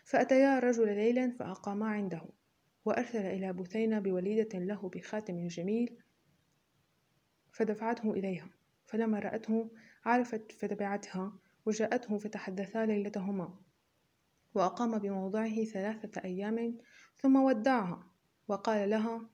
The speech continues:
"عن غير القل والله ولا ملل يا بثينة، كان وداعي لك." ولكني قد تذممت من هذا الرجل الكريم وتعريضه نفسه لقومه، وأقمت عنده ثلاثاً ولا مزيد على ذلك، ثم انصرف.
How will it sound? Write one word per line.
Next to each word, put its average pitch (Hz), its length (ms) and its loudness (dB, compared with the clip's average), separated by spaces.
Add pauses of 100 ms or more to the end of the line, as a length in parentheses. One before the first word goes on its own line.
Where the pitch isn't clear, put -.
(280)
"عن 208 120 2
غير 240 240 4
القل 226 340 0
والله 214 480 0
ولا 208 340 0
ملل 208 340 0
يا 185 260 -2
بثينة، 180 480 -4 (520)
كان 202 200 0
وداعي 190 480 -2
لك." 180 240 -2 (580)
ولكني 208 440 2
قد 220 220 -6
تذممت 214 540 -2
من 196 180 -4
هذا 196 300 -2
الرجل 196 400 -4
الكريم 196 680 -2 (440)
وتعريضه 233 600 2
نفسه 214 440 -2
لقومه، 202 560 -2 (600)
وأقمت 226 440 -2
عنده 208 460 -2
ثلاثاً 196 640 -6 (440)
ولا 277 200 2
مزيد 185 360 -2
على 175 220 -6
ذلك، 175 560 -8 (760)
ثم 247 200 0
انصرف. 175 540 -10